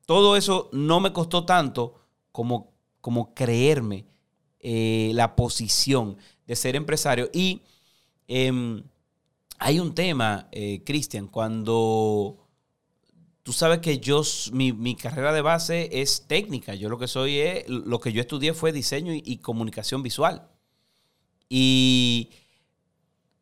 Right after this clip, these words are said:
requiere mucho más que eso para ser empresario. Requiere mucho más que eso para lidiar con personas, para, em,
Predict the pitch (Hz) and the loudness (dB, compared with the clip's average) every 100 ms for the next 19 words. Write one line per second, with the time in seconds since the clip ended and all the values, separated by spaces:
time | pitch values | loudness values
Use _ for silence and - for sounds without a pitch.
0 | - - 113 131 131 143 135 113 131 - | -16 -12 -6 -2 -2 -2 -2 -2 -2 -2
1 | 113 139 131 110 104 110 110 110 101 101 | -2 -2 -2 -6 -8 -6 -6 -6 -8 -6
2 | 139 127 101 104 117 127 139 123 117 143 | -6 -6 -8 -6 0 0 2 2 2 2
3 | 135 135 113 117 107 104 104 107 135 131 | 0 -2 -2 -2 0 -2 0 2 2 0
4 | 117 98 - 135 123 104 117 113 110 - | -8 -6 -4 -2 -4 0 2 4 2 0
5 | - - - - 117 113 113 113 110 101 | -14 -20 -18 -4 0 2 2 0 -4 -6